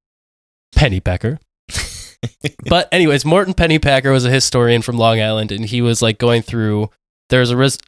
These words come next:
a residential home, and the family was like, "Yeah, we know this has, like, a historic value. There might be stuff that you can find here if you wanna look through it." So he finds all these papers,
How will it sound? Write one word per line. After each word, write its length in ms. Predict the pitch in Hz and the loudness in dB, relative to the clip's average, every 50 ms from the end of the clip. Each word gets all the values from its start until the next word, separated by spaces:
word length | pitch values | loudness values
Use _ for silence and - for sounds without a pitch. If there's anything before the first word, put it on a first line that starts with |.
| _ - | _ -2
a 180 | 120 117 110 | 0 0 0
residential 560 | 110 139 147 156 - 165 165 170 - - 131 | 2 0 0 2 2 2 2 2 2 0 -2
home, 460 | 113 107 131 127 123 117 110 104 104 - | 0 2 2 2 4 4 2 0 -4 -6
and 300 | - 113 110 110 104 107 | -6 -4 -2 -2 -2 -2
the 60 | 110 101 | -4 -4
family 360 | - - 110 107 110 110 107 | -2 -2 -2 0 0 0 0
was 160 | 107 104 - | -2 -2 -2
like, 160 | 104 107 101 | -2 -2 0
"Yeah, 140 | 135 131 135 | 2 2 2
we 460 | 131 127 123 127 127 120 120 117 - - | 2 2 2 2 2 2 0 -2 -4 -2
know 260 | 117 123 127 123 120 | 0 2 2 2 2
this 200 | 117 123 - - | 0 -2 -2 0
has, 200 | 120 113 113 107 113 | -2 -2 0 -2 -2
like, 120 | 110 - | -2 -2
a 80 | 113 104 | -4 -4
historic 440 | 107 - - - 120 117 110 101 | -4 -6 -6 -4 -2 -2 -2 -4
value. 360 | 110 107 104 110 110 107 107 101 | -4 -2 -2 0 0 0 -2 -2
There 120 | 104 104 | -4 -4
might 180 | 104 104 101 - | -4 -4 -4 -6
be 80 | 107 | -8
stuff 320 | 98 - - 101 98 - - | -12 -10 -8 -10 -10 -8 -8
that 80 | 101 | -10
you 100 | 101 98 | -10 -10
can 140 | - - 98 | -10 -14 -10
find 300 | - 104 98 98 98 95 | -8 -8 -6 -6 -6 -6
here 160 | 101 98 98 | -6 -6 -6
if 100 | 95 - | -8 -8
you 80 | 98 95 | -8 -8
wanna 140 | 92 95 95 | -8 -6 -6
look 180 | 95 101 - | -8 -10 -10
through 220 | - 135 143 151 156 | -6 -2 0 2 2
it." 160 | 156 - - - - - _ - - _ _ _ _ | 0 -2 -6 -14 -20 -20 _ -20 -20 _ _ _ _
So 120 | - 170 170 | 0 2 2
he 80 | 170 | 2
finds 320 | - 190 180 185 196 185 196 | 2 2 2 2 2 2 0
all 100 | 190 180 | 0 2
these 160 | 175 170 - | 0 -2 0
papers, 580 | - 202 214 226 - 135 107 98 - - - | 0 -2 -2 0 -2 -4 -4 -4 -6 -8 -12